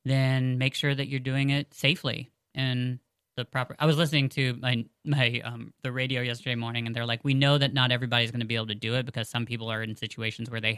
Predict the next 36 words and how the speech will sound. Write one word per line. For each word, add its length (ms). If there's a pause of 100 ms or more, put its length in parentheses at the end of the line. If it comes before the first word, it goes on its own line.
have 180
to 80
go 140
see 180
people. 380
It 100
might 160
be, 100
like, 200
the 100
last 460
time 200
they 100
get 100
to 100
see 160
'em 140
or 40
something." 380 (480)
So 160
they're 160
giving 300
out 120
advice 380
of 140
what 220
to 100
do. 280
And 120
I 20
was 140
like, 180
"Okay, 320
well, 160
at 80
least 240